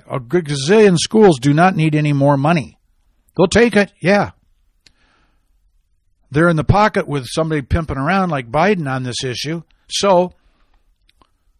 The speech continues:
cut the tuition rates at the schools. Then cut the, s-, and co-, companion to that, you cut the salaries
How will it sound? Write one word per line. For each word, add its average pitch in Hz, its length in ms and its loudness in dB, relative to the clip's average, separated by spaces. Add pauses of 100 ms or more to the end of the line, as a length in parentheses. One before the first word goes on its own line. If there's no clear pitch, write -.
(720)
cut 214 340 2
the 180 400 0 (960)
tuition 190 440 6
rates 151 380 0 (240)
at 143 120 -2
the 147 100 0
schools. 175 460 4 (1800)
Then 202 480 6
cut - 300 2
the, 160 60 0
s-, - 260 -2
and 135 220 -2
co-, - 160 -4 (100)
companion 208 800 2
to 151 160 2
that, 117 340 -2 (680)
you 135 240 0
cut - 500 0 (100)
the 131 160 -4
salaries 113 1000 -4